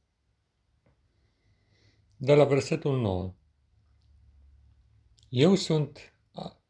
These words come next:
eu, Ioan, fratele vostru, care sunt părtaș cu voi la necaz, la împărăție și la răbdarea lui Iisus Hristos, mă aflam în ostrovul care se cheamă Patmos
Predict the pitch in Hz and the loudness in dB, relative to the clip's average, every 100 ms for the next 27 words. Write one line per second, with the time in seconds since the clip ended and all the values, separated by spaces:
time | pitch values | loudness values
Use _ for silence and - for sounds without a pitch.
0 | _ - 160 180 123 113 131 143 _ _ | _ -2 2 4 6 6 4 -4 _ _
1 | _ _ - 139 143 127 101 104 98 - | _ _ -4 -4 -2 -2 -2 -2 -4 -8
2 | 120 127 - _ _ _ _ _ _ _ | -10 -10 -14 _ _ _ _ _ _ _
3 | _ - 127 123 107 143 123 - 113 - | _ -4 0 0 0 -4 -4 -2 -4 0
4 | 165 - 127 107 123 117 123 127 113 - | -2 -2 -6 -2 0 2 0 0 -4 -2
5 | 101 110 - - _ _ - 113 123 - | -2 -2 -8 -18 _ _ -8 -2 -2 -2
6 | 131 127 - - 113 117 - 110 104 101 | -2 -2 -6 -4 -4 -4 -4 0 0 0
7 | 104 120 120 113 107 - 120 - 117 110 | 0 0 0 -2 -4 -8 -16 -12 -12 -12
8 | - 104 113 - - _ _ _ _ _ | -8 -6 -6 -12 -20 _ _ _ _ _
9 | _ _ _ - 135 135 180 185 175 156 | _ _ _ 0 4 4 4 4 4 0
10 | - 135 - 143 147 170 165 139 131 - | -2 -4 -4 -2 0 -2 -4 -4 -6 -6
11 | 107 - 135 147 139 139 107 - 101 98 | -8 -4 -2 -2 -2 0 0 0 -8 -10
12 | - - | -14 -20